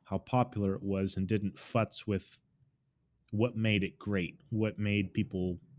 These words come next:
come back to it for years and years and years.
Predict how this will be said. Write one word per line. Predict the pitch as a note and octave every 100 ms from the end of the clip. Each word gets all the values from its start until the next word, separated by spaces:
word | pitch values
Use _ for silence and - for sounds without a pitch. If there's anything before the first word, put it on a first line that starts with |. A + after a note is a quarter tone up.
| _ _ _ _ _ _
come | - G2+
back | F#2+ G2 -
to | - F2
it | D2
for | - -
years | E2 F#2+ A2+ G2 -
and | F#2
years | F#2 E2 -
and |
years. | F#2+ A#2 G2 -